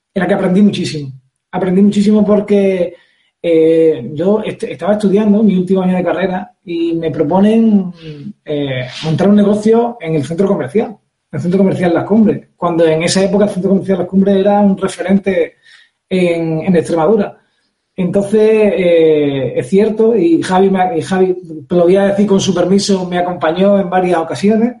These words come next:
<laughs> Entonces, es cierto que tuve un bar dos años, ¿vale? Un bar de, en el centro de ocio,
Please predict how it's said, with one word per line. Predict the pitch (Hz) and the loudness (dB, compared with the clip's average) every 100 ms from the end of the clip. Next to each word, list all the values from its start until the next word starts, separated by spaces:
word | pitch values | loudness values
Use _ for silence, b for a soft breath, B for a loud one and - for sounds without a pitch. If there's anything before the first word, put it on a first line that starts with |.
| - | -10
<laughs> | - - - - - _ - - - - - | -10 -10 -20 -20 -20 _ -18 -14 -14 -14 -2
Entonces, | 208 196 185 196 - 208 196 | 0 2 0 -2 0 0 2
es | |
cierto | 196 202 226 | 0 2 0
que | 196 | 2
tuve | 196 196 | 2 2
un | 196 | 2
bar | 202 202 | 2 2
dos | 190 | 0
años, | 196 233 254 285 _ _ - | 0 0 -2 -8 _ _ -12
¿vale? | 180 196 | -4 0
Un | 190 | 0
bar | 180 170 | -2 -2
de, | 175 165 160 160 160 | 0 2 0 -2 -4
en | 165 | -8
el | 156 | -6
centro | 180 180 180 | -4 0 2
de | 180 | 2
ocio, | 185 220 226 | 0 2 2